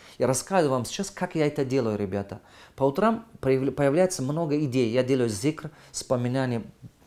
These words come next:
Всевышнего, тренируюсь и думаю. Вот этот момент приходит очень много идей. Я обязательно все, все,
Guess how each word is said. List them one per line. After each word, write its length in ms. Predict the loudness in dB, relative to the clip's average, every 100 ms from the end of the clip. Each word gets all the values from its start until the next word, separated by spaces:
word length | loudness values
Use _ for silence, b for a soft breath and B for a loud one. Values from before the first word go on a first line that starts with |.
| -14 -10
Всевышнего, 720 | -2 0 0 -2 -4 -6 -6
тренируюсь 640 | -4 -2 0 0 -2 -2
и 100 | -4
думаю. 480 | -2 4 6 6 0 -4 B B
Вот 120 | 2
этот 220 | 4 4
момент 300 | 2 0 0
приходит 440 | -2 0 -2 -2 10
очень 340 | 12 12 10
много 320 | 2 2 2
идей. 460 | 2 0 0 0 -2 B B B
Я 100 | 2
обязательно 520 | 4 2 2 0 -4
все, 180 | -2 -2
все, 220 | 2 0